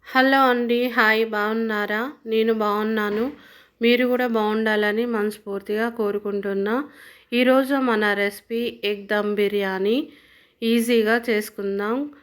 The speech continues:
ఎక్కువ మసాలాలు లేకుండా చేసేసుకుందాం. ఒక గిన్నె తీసుకొని అందులో సగం వరకు వాటర్ వేసుకున్నాను. తర్వాత కొంచెం సాజీరా, ఒక ఇలాచి, రెండు మూడు లవంగాలు,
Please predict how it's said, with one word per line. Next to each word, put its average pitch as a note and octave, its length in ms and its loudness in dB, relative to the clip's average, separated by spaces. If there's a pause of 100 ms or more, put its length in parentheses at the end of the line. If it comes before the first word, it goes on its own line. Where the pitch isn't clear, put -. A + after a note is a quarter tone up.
(180)
ఎక్కువ A#3 320 0
మసాలాలు A3 600 0
లేకుండా G#3 720 -2
చేసేసుకుందాం. G3 880 -4 (760)
ఒక A#3 180 4
గిన్నె A3+ 420 4
తీసుకొని G#3 800 -2
అందులో G#3 440 0
సగం G#3 420 0
వరకు G3 540 -2 (340)
వాటర్ G#3 400 2
వేసుకున్నాను. G3 920 -2 (460)
తర్వాత G#3+ 760 0 (100)
కొంచెం A3+ 580 2 (320)
సాజీరా, G#3+ 880 0 (380)
ఒక G#3+ 180 -6
ఇలాచి, A3 920 0
రెండు A3 460 4
మూడు G#3+ 320 -2
లవంగాలు, G3 1000 -2